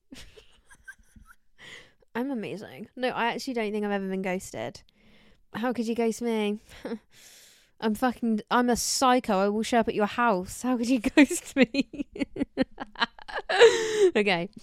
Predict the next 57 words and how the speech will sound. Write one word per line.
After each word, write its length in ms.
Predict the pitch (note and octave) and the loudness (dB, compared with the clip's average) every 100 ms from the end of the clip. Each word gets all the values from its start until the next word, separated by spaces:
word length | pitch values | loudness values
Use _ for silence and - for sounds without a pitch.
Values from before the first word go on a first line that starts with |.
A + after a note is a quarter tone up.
| - - - | -16 -16 -6
It 100 | G#3 | -4
says, 260 | G#3 F3+ E3 | 2 2 2
"I've 160 | F#3 G#3 | -2 -2
never 220 | G#3+ D4+ | 0 2
been 140 | F4+ | 2
ghosted 340 | A#3+ G3+ G3+ G#3 | 2 0 0 -4
in 60 | |
my 160 | G3+ G#3 | -4 -4
life." 320 | B3 F3+ F3 - | -2 -2 -4 0
Oh, 260 | F3+ F3 - - - - | 2 2 -4 -12 -18 -8
well, 300 | G3 F3+ - | -6 -4 -6
I 100 | G3 | -6
just 160 | F3 | -6
spoke 220 | - F3 E3 | -2 -4 -2
to 80 | |
you 60 | F3 | -4
fucking 280 | F3 E3+ F3+ | -2 -4 -4
soon, 280 | - F#3 G#3 | -4 -4 -2
didn't 200 | G3 F3+ | -4 -2
I? 160 | F3 - _ _ _ _ _ _ _ - | -4 -6 _ _ _ _ _ _ _ -2
That's 140 | B3+ | 0
gonna 180 | A#3 G#3 | 2 0
be 160 | G3+ G3+ | 2 2
me. 380 | G#3 G3 G3+ - _ | 2 2 -2 -6 _
<laughs> 120 | - | 2
Could 100 | C#4+ - - - - _ G4+ G4+ A#4 | 2 0 -18 -20 -20 _ 2 2 0
you 220 | - C#5 F5 E5 | 0 2 2 4
imagine 160 | A#3+ | 0
getting 240 | G3 A#3+ A#3 | -4 -6 2
ghosted 360 | D4+ F#4 A3+ | 4 4 0
by 120 | E3+ | 0
a 60 | F3 | -2
boyfriend? 800 | F3+ B3 B3+ - - F3 F#3 - | 0 0 0 -4 -8 -8 -12 -4
Has 640 | D4+ F#4 F#4 - - - G4 | -4 -4 -8 -14 -12 -8 -6
that 80 | A#4 | -6
ever 100 | B4+ | -6
happened 300 | - - C#4+ | -8 -2 -2
to 80 | A3 | 0
anyone? 260 | F#3 E3 D#3+ | -2 -2 -4
Like, 120 | E3+ | -4
they 60 | G#3+ | -2
don't 160 | B3+ | -2
even 180 | C4+ B3 | -2 -4
break 180 | B3+ C4 | -6 -4
up 100 | D4+ | -6
with 80 | F#3+ | -4
you. 80 | E3+ | -6
They 140 | F3+ | -6
just 220 | G#3+ - | -8 -8
fucking 300 | B3 - G#3+ | -8 -6 -8
disappear 380 | G3+ A3+ - C4 | -6 -6 -2 -2
off 100 | F#3 | -2
the 80 | - | -6
face 200 | G3+ G3 | -8 -6
of 60 | A3+ | -4
the 100 | B3+ | -4
earth. 340 | F#3 F#3+ - | -4 -8 -14